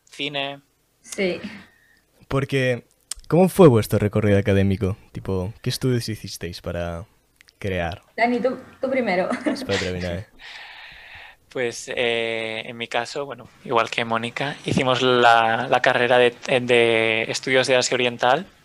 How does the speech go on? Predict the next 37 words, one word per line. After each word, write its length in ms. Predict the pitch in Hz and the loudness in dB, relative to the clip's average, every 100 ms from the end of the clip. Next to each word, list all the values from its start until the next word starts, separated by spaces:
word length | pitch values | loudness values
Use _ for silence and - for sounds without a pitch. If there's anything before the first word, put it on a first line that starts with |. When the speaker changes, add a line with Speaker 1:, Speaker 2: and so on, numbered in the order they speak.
| _ _ - - - _ _ | _ _ -20 -20 -20 _ _
Speaker 1:
en 760 | - 131 120 120 113 113 117 127 | -8 -8 -8 -12 -14 -16 -16 -18
la 380 | - 123 117 117 | -8 2 2 2
Universidad 440 | 117 120 120 127 | 0 0 -2 -2
Autónoma 320 | 120 127 120 120 | -4 -6 -6 -4
de 40 | |
Barcelona 640 | 117 - 123 123 139 180 _ _ _ - | -4 -6 -4 -4 -4 -10 _ _ _ -6
y 1000 | 151 143 135 127 120 120 113 110 110 - _ _ _ - | -2 0 0 -4 -6 -10 -12 -14 -16 -20 _ _ _ -12
Y 120 | 139 | -4
nada, 420 | 127 127 139 - - | 2 2 2 -2 -4
eh, 140 | 127 | -2
luego 500 | 123 131 123 127 127 | -2 -2 0 2 2
a 120 | 127 127 | 2 0
raíz 380 | 127 127 127 | -6 -12 -14
de 200 | - 120 | -12 -12
cuando 220 | 120 120 120 | -12 -18 -14
acabé 220 | 131 120 | -12 -10
la 120 | 120 | -10
carrera, 500 | - 127 131 135 151 113 | -10 -10 -8 -8 -10 -16
es, 180 | 113 - | -20 -20
eh, 420 | - 127 120 123 _ _ | -16 -14 -14 -18 _ _
hice 180 | 123 - | -20 -16
una 100 | 123 | -14
estancia 520 | 123 - 120 - 127 | -12 -12 -12 -10 -10
de, 500 | 123 123 123 120 120 | -10 -12 -12 -14 -16
de 80 | 135 | -16
un 80 | 127 | -12
año 200 | 123 123 | -12 -12
y 60 | 123 | -12
medio 460 | 123 123 135 147 | -10 -10 -12 -12
en 180 | 131 123 | -14 -16
Okinawa, 600 | 123 - 127 127 143 185 _ _ _ _ _ _ | -20 -16 -12 -8 -8 -10 _ _ _ _ _ _
en 100 | 151 | -10
la 80 | 127 | -8
Universidad 400 | 120 123 - 131 | -8 -10 -10 -8
de 80 | 123 | -6
la 100 | 123 | -6
Ryukyu. 540 | 127 135 135 160 175 | -8 -12 -10 -10 -10